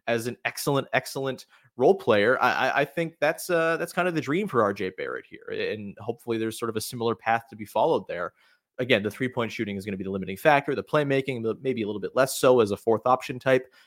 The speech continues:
but I, I do think the three-point shooting just kinda has to be there. If it's not, then the Harrison Barnes outcome isn't quite there. And it should be known, like,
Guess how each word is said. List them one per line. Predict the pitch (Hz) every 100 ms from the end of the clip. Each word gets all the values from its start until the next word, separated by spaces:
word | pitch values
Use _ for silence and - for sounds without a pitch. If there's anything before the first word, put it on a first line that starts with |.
| _
but | 113 101 95 -
I, | 95
I | 107
do | 110 113
think | 107 113 101 -
the | 98
three-point | 107 104 98 95
shooting | 98 92 92
just | 92
kinda | - 95 90
has | - 120 113
to | -
be | 98 113
there. | 101 101
If | 98
it's | 98 -
not, | 156 110 -
then | 104 101 101 _ -
the | 113
Harrison | 117 113 107 101
Barnes | 107 117 101
outcome | 95 87 101 95
isn't | 95 98
quite | 101 95 117
there. | 107 101
And | 101
it | 101
should | 135
be | 120
known, | 156 175 110
like, | 107 104